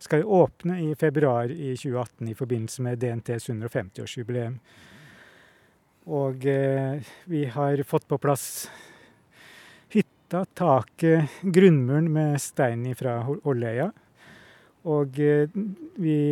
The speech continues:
er, eh, ja, du ser det står et stillas der. Vi er i ferd med å omarbeide pi-, pipeløpet, slik at vi på lovlig vis fra, med lov fra brannvesenet kan fyre, slik at vi kan gjenskape den ekte hyttestemningen når du kommer på besøk her.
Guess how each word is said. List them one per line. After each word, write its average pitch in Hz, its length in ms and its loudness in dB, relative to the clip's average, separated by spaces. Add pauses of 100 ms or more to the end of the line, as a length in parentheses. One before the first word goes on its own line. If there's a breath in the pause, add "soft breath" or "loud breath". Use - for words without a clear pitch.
er, 147 420 0
eh, 143 300 2 (160)
ja, 151 160 0
du 147 80 2
ser 151 240 2
det - 60 -10
står 160 220 4
et 160 100 -2
stillas 139 580 2
der. 160 160 2
Vi 151 100 4
er 151 120 4
i - 40 -6
ferd 135 220 2
med 147 140 0
å 226 120 2
omarbeide 123 600 0 (300)
pi-, 156 160 -6
pipeløpet, 123 800 -4
slik 156 220 -6
at 151 120 -6
vi 151 80 0
på 156 200 -2 (180)
lovlig 131 540 2
vis 120 320 -4
fra, 120 320 -6
med 123 240 -4
lov 117 180 -2
fra 131 180 -6
brannvesenet 117 640 -4 (460 loud breath)
kan 139 160 0
fyre, 165 560 -2
slik 147 260 -6
at 147 140 -4
vi 151 80 -6
kan 151 160 0
gjenskape 139 720 2
den 165 180 2
ekte 156 320 0
hyttestemningen 120 840 -4
når 127 160 -2
du - 20 -6
kommer 110 300 -4
på 120 160 -6
besøk 127 380 -6
her. 127 140 -8